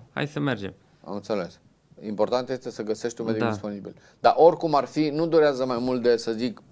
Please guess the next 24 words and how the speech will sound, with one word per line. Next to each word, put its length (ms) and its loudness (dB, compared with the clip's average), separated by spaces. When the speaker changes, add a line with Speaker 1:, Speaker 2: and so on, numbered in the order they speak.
Speaker 2:
pe 80 4
o 200 6
zi 280 -2
sau 160 0
două 260 4
zile. 180 -4
Speaker 1:
Deci 220 0
termenul 640 0
nostru 420 -4
care 260 -4
e 40 -8
specificat 800 -8
și 120 -12
în 120 -4
lege 260 -4
e 40 0
de 140 -4
douăzeci 440 -2
și 180 -10
patru 340 -4
de 100 -6
ore 220 -2
de 120 -6
la 420 -4